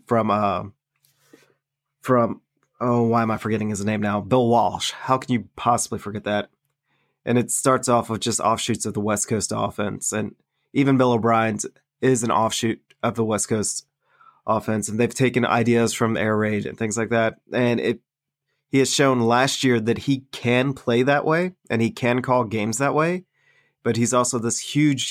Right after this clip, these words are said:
huge believer in complementary football. When you do that, you put a lot more stress on your defense. And with our, the way our defense is built,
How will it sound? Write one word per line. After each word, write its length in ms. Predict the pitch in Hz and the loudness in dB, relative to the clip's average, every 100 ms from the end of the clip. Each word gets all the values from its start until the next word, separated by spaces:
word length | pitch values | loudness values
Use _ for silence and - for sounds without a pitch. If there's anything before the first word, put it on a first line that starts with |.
| - | -2
huge 260 | 151 123 | 0 0
believer 380 | 131 131 120 117 | 2 2 2 0
in 60 | 107 | 0
complementary 600 | 113 110 104 110 104 98 | 0 0 0 -2 -2 -4
football. 540 | - 156 - 98 - _ _ _ _ _ _ _ | -4 -4 -2 -6 -6 _ _ _ _ _ _ _
When 180 | 117 123 | 0 2
you 100 | 120 | 2
do 200 | 123 180 | 4 4
that, 240 | 143 127 - | 4 2 -2
you 40 | |
put 160 | - 117 | 0 0
a 40 | |
lot 220 | 110 107 | 2 0
more 120 | 110 | -2
stress 500 | 104 - 120 113 104 - | -4 -4 0 0 -2 -4
on 480 | 107 110 107 107 _ _ _ _ _ _ _ _ _ - | -2 0 -2 -6 _ _ _ _ _ _ _ _ _ -4
your 120 | 120 | -2
defense. 800 | 117 196 123 82 - - - - _ _ _ _ _ _ - | 2 0 0 -6 -8 -8 -8 -8 _ _ _ _ _ _ -2
And 440 | 120 117 117 113 - | 0 2 0 -2 -6
with 300 | 110 123 - | -4 -2 2
our, 520 | 131 127 123 120 - _ _ _ _ - | 2 4 2 0 -4 _ _ _ _ -4
the 80 | 139 | 0
way 160 | 135 127 | 2 2
our 140 | 127 | 2
defense 340 | 123 127 113 | 0 -2 -6
is 160 | 113 101 | -6 -8
built, 540 | 92 117 139 180 - | -4 0 0 -2 -10